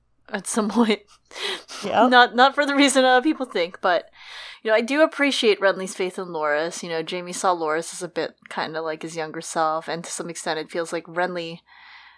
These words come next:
Speaker 1: sees Loras the way maybe Cersei sees Jaime, as a knight who protects them and a hero who always wins, but I feel like Loras can only do so much. I think,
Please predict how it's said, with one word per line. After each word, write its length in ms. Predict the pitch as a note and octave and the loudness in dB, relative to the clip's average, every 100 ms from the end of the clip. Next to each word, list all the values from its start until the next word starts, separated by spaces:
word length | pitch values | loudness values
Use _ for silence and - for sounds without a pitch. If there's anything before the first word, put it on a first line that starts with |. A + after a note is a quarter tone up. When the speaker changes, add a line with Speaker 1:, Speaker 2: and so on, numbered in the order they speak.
| _ | _
Speaker 1:
sees 300 | - D#4 C4+ | -4 -2 2
Loras 260 | C4+ C4+ C4+ | 4 4 4
the 80 | |
way 160 | A#3+ A3 | 4 4
maybe 300 | G#3+ G3+ G3+ | 2 -2 -2
Cersei 460 | - F#3 F3+ - F#3+ | -4 -4 -4 -6 -8
sees 300 | - F3+ - | -6 -8 -6
Jaime, 300 | E3+ E3 E3+ | -6 -6 -8
as 140 | E3 | -6
a 40 | E3+ | -4
knight 320 | E3 D#3+ E3 | -2 -2 -2
who 120 | F#3 | -8
protects 440 | - - E3+ - | -10 -12 -12 -10
them 200 | - E3 | -6 -6
and 100 | E3 | -6
a 40 | E3 | -10
hero 400 | - E3+ D#3 E3 | -8 -4 -4 -4
who 160 | F3 | -6
always 440 | - E3 E3 E3 - | -4 -2 -4 -8 -8
wins, 380 | D#3+ D#3 E3 F3 | -8 -8 -8 -6
but 120 | - | -4
I 80 | F3+ | -4
feel 200 | - C#4 | 2 4
like 140 | D4+ | 4
Loras 320 | A#3 F#3 F#3 - | 4 2 2 0
can 140 | A3+ | -6
only 220 | F3+ F3 | -6 -6
do 180 | F#3 F3 | -8 -8
so 200 | F3 F3+ | -8 -6
much. 320 | E3 D3 D#3 - | -2 -2 -2 -6
I 80 | |
think, 280 | F#3+ A#3 G#3+ | -2 -2 -4